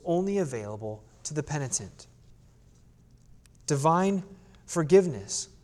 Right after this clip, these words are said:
was only re-, available to those who would truly repent. And that's what John called the crowds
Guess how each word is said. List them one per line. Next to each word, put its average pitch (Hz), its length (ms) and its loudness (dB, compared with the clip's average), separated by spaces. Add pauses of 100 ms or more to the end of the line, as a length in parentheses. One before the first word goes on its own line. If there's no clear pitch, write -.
(100)
was 147 140 -6 (180)
only 196 300 2
re-, 156 160 0 (260)
available 139 720 -2 (340)
to 160 140 -2
those 135 720 -2 (440)
who 185 200 2
would 170 140 2
truly 143 540 -2
repent. 156 640 -8 (960)
And 151 100 0
that's 214 220 10
what 202 120 8
John 208 280 8
called 208 300 8
the 202 80 2
crowds 208 400 4